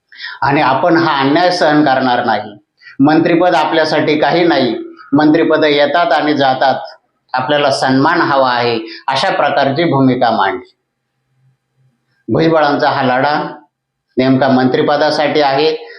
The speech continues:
सन्मानासाठी आहे. आणि आता भुजबळ नेमके काय करणार आहेत, पुढं कोणती भूमिका घेणार आहे, याविषयी वेगवेगळे तर्कवितर्क लढवले जात आहेत.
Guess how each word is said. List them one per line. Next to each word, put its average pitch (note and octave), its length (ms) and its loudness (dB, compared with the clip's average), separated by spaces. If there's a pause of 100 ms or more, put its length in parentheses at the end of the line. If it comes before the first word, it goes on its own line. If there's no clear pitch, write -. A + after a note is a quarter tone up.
(100)
सन्मानासाठी C#3+ 840 0
आहे. B2+ 560 -2 (300)
आणि D3+ 240 0
आता C3+ 520 0 (240)
भुजबळ D3+ 540 2
नेमके C3 720 -2 (340)
काय F3 180 0
करणार C#3+ 400 0
आहेत, G#2+ 240 -4 (360)
पुढं D3+ 260 2
कोणती D3 300 2
भूमिका D3+ 440 2
घेणार A#2 320 2
आहे, D#3+ 460 -2
याविषयी F3+ 540 0
वेगवेगळे D#3 640 0
तर्कवितर्क C#3 760 0
लढवले A#2+ 500 2
जात G2+ 240 0
आहेत. - 160 -4